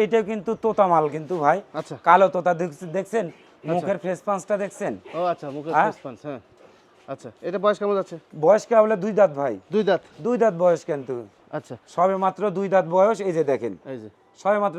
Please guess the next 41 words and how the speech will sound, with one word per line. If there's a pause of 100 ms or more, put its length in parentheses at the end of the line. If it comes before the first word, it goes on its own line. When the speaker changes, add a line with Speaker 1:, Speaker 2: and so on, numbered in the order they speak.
(100)
Speaker 1:
দুই
দাঁত।
Speaker 2:
দুই
দাঁত
বয়স।
Speaker 1:
এর
হাইটে
আছে
কিন্তু
চৌত্রিশ,
পঁয়ত্রিশ
ইঞ্চি
হাইট
আছে
কিন্তু
Speaker 2:
চৌত্রিশ,
Speaker 1:
ভাই।
Speaker 2:
পঁয়ত্রিশ
ইঞ্চি, (160)
এটা
কিন্তু
হাইটে
আছে।
Speaker 1:
জি,
Speaker 2:
এটা
Speaker 1:
জি
Speaker 2:
কেমন
Speaker 1:
ভাই।
Speaker 2:
দাম
আসে
ভাই? (260)
Speaker 1:
ভাই, (100)
এটার
দাম
পড়বে
পঁয়ত্রিশ
হাজার
টাকা
দাম
পড়বে
ভাই।